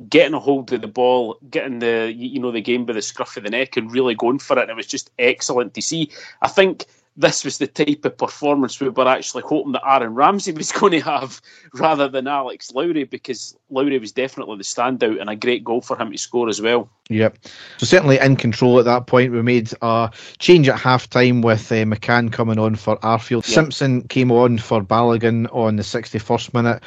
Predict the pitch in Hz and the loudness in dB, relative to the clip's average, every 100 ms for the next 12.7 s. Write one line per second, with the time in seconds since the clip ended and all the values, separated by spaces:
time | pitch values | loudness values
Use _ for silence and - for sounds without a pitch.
0 | - 113 113 156 147 120 113 120 120 120 | -6 -4 0 2 4 2 0 0 2 0
1 | 117 107 110 120 110 107 113 120 113 110 | 0 0 2 2 2 2 2 0 -2 -6
2 | - 123 104 110 107 98 107 120 117 120 | -2 0 0 0 0 -2 2 2 4 2
3 | 120 113 107 104 113 104 107 107 110 101 | 2 0 -2 -2 -2 0 0 0 -2 -2
4 | - 120 - - 110 107 104 - - - | -2 -2 -4 -2 0 2 0 -2 -16 -4
5 | 110 110 117 110 101 113 110 - - - | 2 4 4 2 0 0 0 -4 -18 -8
6 | 110 110 151 151 131 117 - 117 113 107 | -6 0 4 6 6 2 0 0 0 -2
7 | 92 107 107 110 110 110 - 104 107 117 | -4 0 2 2 2 0 0 -2 0 -2
8 | 104 113 113 110 107 107 107 101 - 117 | 2 2 2 -2 -2 -2 -2 -2 0 -2
9 | 104 101 - 117 110 - 113 107 95 113 | -2 -6 -2 -2 -2 -2 -2 -2 -2 0
10 | 110 110 - 92 107 120 110 - 95 110 | 2 2 0 -2 4 4 4 0 0 2
11 | 110 113 - - - 117 117 117 143 131 | 4 2 -4 -6 2 4 6 6 6 6
12 | 117 117 113 104 113 117 | 4 4 4 2 4 4